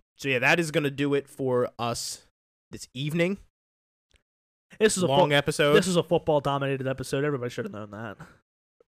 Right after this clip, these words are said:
Speaker 1: It, it wasn't a football dominated episode.
Speaker 2: It was a football episode.
Speaker 1: It was a football episode.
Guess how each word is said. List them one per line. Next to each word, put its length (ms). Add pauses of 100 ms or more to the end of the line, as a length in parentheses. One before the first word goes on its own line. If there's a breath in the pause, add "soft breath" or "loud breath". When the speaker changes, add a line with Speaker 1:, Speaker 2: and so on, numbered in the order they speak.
(560)
Speaker 1:
It, 140 (100)
it 40
wasn't 260
a 40
football 320
dominated 480
episode. 480 (380)
Speaker 2:
It 60
was 160
a 40
football 280
episode. 280 (140)
Speaker 1:
It 120
was 200
a 40
football 420
episode. 380